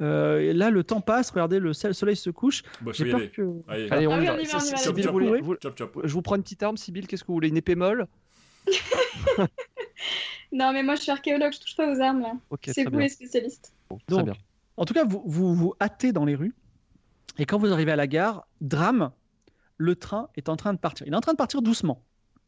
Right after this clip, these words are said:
Speaker 4: Ah oui, bah, bon,
Speaker 1: Mais il est en train de
Speaker 4: ça,
Speaker 1: partir.
Speaker 4: ça
Speaker 2: Eh ben, on
Speaker 3: On
Speaker 2: court.
Speaker 3: court.
Speaker 2: On court.
Speaker 3: Court.
Speaker 1: On court, on court,
Speaker 2: Est-ce que
Speaker 1: mais
Speaker 2: Nadine
Speaker 1: alors
Speaker 2: de Rothschild est déjà dans le train ? C'est bon, elle est
Speaker 1: Alors,
Speaker 2: sécurisée, elle ?
Speaker 1: Nadine de Rothschild, euh, court, mais elle est en forme athlétique. Hubert est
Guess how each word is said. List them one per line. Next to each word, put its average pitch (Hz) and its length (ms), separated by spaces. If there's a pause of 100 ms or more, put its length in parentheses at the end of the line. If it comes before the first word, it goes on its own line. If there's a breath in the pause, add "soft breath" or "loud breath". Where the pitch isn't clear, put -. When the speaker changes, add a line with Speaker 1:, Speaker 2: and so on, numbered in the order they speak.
(100)
Speaker 4:
Ah 277 120
oui, 262 100
bah, 208 180
bon, 208 140
Speaker 1:
Mais 190 80
il 226 40
est 233 40
en 226 40
train 233 140
de - 40
Speaker 4:
ça, 240 60
Speaker 1:
partir. 147 240
Speaker 4:
ça 104 80 (440)
Speaker 2:
Eh 123 60
ben, 120 60
on 113 40
Speaker 3:
On 110 40
Speaker 2:
court. - 140
Speaker 3:
court. 175 380 (120)
Speaker 2:
On 117 100
court. - 200
Speaker 3:
Court. - 260
Speaker 1:
On 226 100
court, 302 460
on 220 80
court, 277 340
Speaker 2:
Est-ce 196 100
que 220 40
Speaker 1:
mais 254 100
Speaker 2:
Nadine 233 40 (100)
Speaker 1:
alors 165 140
Speaker 2:
de 147 80
Rothschild 147 300
est 131 40
déjà 127 140
dans 123 100
le 117 60
train ? 104 220
C'est - 140
bon, 120 140
elle 123 80
est - 120
Speaker 1:
Alors, 170 240
Speaker 2:
sécurisée, 127 240
elle ? 185 40
Speaker 1:
Nadine 226 280
de 233 60
Rothschild, 214 580 (120)
euh, 151 120
court, 277 360
mais 190 400
elle 156 140
est 139 200
en 135 120
forme 208 220
athlétique. - 580 (760)
Hubert 180 480
est 143 80